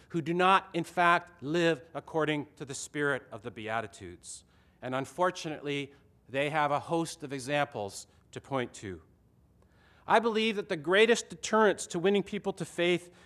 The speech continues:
is the scandalous fact that the followers of Jesus do not, in fact, emulate the Prince of Peace.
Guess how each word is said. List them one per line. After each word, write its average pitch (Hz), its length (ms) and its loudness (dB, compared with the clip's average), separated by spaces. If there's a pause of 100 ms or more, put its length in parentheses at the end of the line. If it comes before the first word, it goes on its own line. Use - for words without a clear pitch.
is 127 160 -4
the 156 100 -8
scandalous 202 720 2
fact 139 460 0 (260)
that 143 160 -2
the 147 80 -4
followers 208 640 4
of 170 120 -2
Jesus 139 520 -4 (180)
do 156 80 0
not, 160 340 4
in 170 100 -2
fact, 156 440 2 (220)
emulate 135 680 -2
the 143 80 -8
Prince 139 360 -8
of 123 100 -14
Peace. - 540 -10